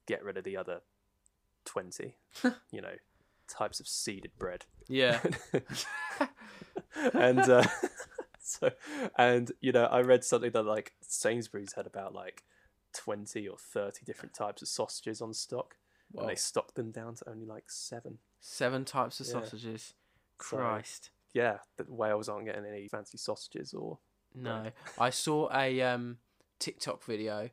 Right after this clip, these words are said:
Speaker 2: of a guy in a Welsh supermarket literally tearing down all of this duct
Speaker 1: Mm,
Speaker 2: tape to get
Speaker 1: yeah.
Speaker 2: to, like, a kettle or something.
Speaker 1: I heard this morning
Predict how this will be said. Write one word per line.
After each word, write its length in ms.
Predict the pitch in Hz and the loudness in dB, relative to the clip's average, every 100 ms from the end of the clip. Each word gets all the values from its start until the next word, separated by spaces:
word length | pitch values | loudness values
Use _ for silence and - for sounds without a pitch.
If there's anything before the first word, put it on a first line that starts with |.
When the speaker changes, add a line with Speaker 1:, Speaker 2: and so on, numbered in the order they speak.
| - _ | -14 _
Speaker 2:
of 160 | 117 113 | -8 -4
a 40 | |
guy 240 | 127 123 | 2 2
in 80 | 117 | 2
a 40 | 113 | 0
Welsh 240 | 117 120 | -2 -2
supermarket 600 | - 123 - 117 117 120 113 | -4 -8 -8 -10 -8 -10 -10
literally 380 | 117 - 120 | -10 -10 -12
tearing 560 | 110 - 127 123 120 117 | -10 -2 2 2 0 -2
down 300 | 120 120 117 | 0 2 0
all 180 | 113 113 | -4 -6
of 80 | 107 | -8
this 140 | - | -12
duct 240 | - 127 127 | 0 0 0
Speaker 1:
Mm, 160 | 117 | -2
Speaker 2:
tape 240 | 113 110 - | -4 -6 -10
to 100 | - | -8
get 140 | 120 | -2
Speaker 1:
yeah. 140 | 117 | -2
Speaker 2:
to, 60 | 107 | -2
like, 160 | 117 - | -6 -10
a 40 | |
kettle 300 | - 117 120 | -2 -2 0
or 80 | 127 | -2
something. 300 | - 135 139 | 0 0 2
Speaker 1:
I 80 | 127 | 2
heard 300 | 107 120 110 | 2 2 0
this 180 | - - | -4 0
morning 400 | 120 110 98 98 | 2 2 -2 -10